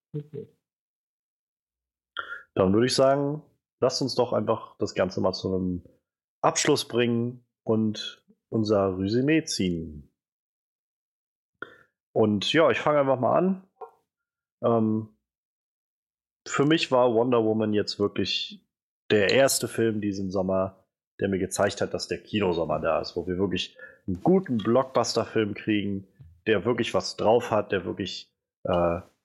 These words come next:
Speaker 2: der auch wirklich, naja, mal Maßstäbe so ein bisschen setzt und, und mir was zeigt, was ich nicht schon tausendmal gesehen hab.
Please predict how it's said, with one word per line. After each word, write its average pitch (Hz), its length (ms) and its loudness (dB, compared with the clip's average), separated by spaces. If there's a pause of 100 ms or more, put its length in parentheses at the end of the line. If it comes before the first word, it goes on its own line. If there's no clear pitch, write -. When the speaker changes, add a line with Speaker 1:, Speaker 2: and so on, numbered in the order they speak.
(460)
Speaker 2:
der 104 140 4
auch - 140 -2
wirklich, 113 360 -2
naja, 123 240 4
mal 120 280 0
Maßstäbe 123 580 2
so 107 100 -2
ein 107 60 -4
bisschen 104 380 -2
setzt 98 420 0
und, 98 260 -4 (300)
und 113 100 0
mir 117 140 2
was 113 200 0
zeigt, 113 280 2
was 107 140 0
ich 104 100 -4
nicht 113 140 -2
schon 98 180 -4
tausendmal 92 540 -2
gesehen - 360 -6
hab. - 220 -10